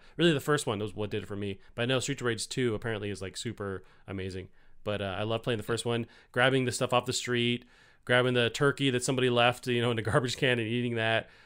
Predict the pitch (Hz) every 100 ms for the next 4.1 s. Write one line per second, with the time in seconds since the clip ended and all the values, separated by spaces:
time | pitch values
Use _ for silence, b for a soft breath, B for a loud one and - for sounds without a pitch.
0 | b 113 110 113 123 120 120 117 107 110
1 | 110 110 113 110 - 101 95 - b b
2 | 117 120 110 113 110 107 - 107 104 107
3 | 110 107 104 95 - 101 98 95 101 95
4 | 95